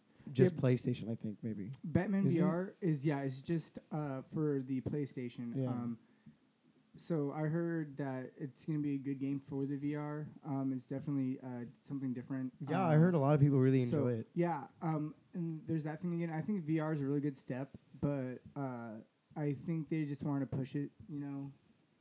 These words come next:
Speaker 2: a little too fast. But I think it's, I think it's gonna be all right. I mean, obviously, it barely came out, and probably next year maybe there's gonna be, like, new modifications.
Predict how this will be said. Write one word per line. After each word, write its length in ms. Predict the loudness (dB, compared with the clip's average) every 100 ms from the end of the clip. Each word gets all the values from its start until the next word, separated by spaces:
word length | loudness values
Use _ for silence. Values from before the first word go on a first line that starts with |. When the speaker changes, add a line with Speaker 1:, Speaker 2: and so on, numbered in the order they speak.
| _
Speaker 2:
a 40 | -4
little 160 | -2
too 160 | -2 -4
fast. 460 | -6 -6 -8 -10 -8
But 120 | -6
I 80 | -4
think 200 | -4 -4
it's, 160 | -8 -16 -20 -12
I 60 | -10
think 180 | -6 -8
it's 100 | -6
gonna 140 | -6
be 120 | -6
all 120 | -6
right. 280 | -6 -8 -10 -8
I 40 | -4
mean, 200 | -2 -2
obviously, 600 | -2 -2 -2 -4 -4 -4 -6 _ -12 -8
it 100 | 0
barely 260 | 2 2
came 200 | -2 -2
out, 280 | -2 -2 -4
and 180 | -2 -2 -4 _ -12
probably 340 | -10 -8 -6
next 340 | -4 -6 -8 -6
year 200 | -2 0
maybe 420 | 0 0 0 0
there's 240 | -2 -4 -6
gonna 140 | -10
be, 80 | -10
like, 180 | -8 -2
new 360 | 0 2 0 -4
modifications. 720 | -6 -8 -10 -8 -6 -6 -8